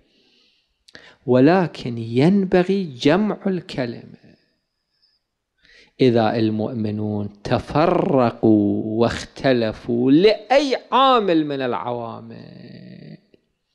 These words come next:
الأعداء يتسلطون عليهم ويدمرون دينهم ودنياهم.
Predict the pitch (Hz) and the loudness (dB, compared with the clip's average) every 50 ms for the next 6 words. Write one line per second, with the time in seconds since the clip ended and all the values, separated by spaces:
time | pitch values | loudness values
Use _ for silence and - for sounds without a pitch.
0 | _ _ _ - - - 131 123 120 123 117 107 98 107 113 113 139 131 120 110 | _ _ _ -20 -6 -2 0 0 0 0 -2 -2 -2 -4 -2 0 0 2 2 0
1 | - 117 113 110 - - - 101 - - 113 110 110 107 110 104 - - 131 127 | -2 -4 -6 -6 -6 -8 -10 -10 -6 -6 -6 -6 -6 -8 -8 -10 -2 0 2 2
2 | 120 113 107 101 87 - 117 110 117 131 139 147 147 135 175 196 214 220 247 294 | 2 0 -4 -8 -8 -8 -6 -2 0 2 2 2 2 0 2 2 2 0 0 -6
3 | - - _ _ _ _ - - - 127 131 127 123 123 123 120 120 127 120 117 | -12 -16 _ _ _ _ -20 -6 0 2 2 4 4 2 0 0 -2 -4 -4 -4
4 | 117 117 117 117 117 117 120 131 143 147 139 127 120 117 117 120 117 120 120 127 | -4 -6 -6 -2 0 2 4 6 6 6 6 4 2 0 -2 -2 -4 -6 -8 -16
5 | 131 139 196 220 247 254 254 254 247 240 247 247 208 208 240 254 269 330 339 269 | -6 -2 0 2 2 2 0 0 0 2 2 2 2 2 0 -2 -2 -4 -2 0
6 | 170 160 143 151 143 131 127 123 117 110 107 107 | 0 0 0 -2 -4 -6 -10 -12 -14 -14 -18 -20